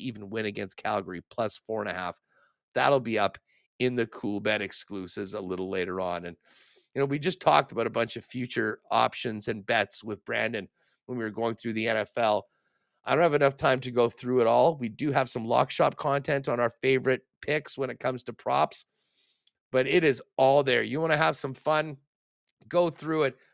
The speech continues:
Conference winners, divisions, scoring, uh,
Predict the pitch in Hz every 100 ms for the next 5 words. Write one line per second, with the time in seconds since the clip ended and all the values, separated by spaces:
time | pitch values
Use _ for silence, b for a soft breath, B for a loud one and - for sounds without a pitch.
0 | b - 175 185 190 180 - 170 165 170
1 | 139 135 135 175 147 165 165 - - 147
2 | 160 180 175 165 165 b b b - 127
3 | 123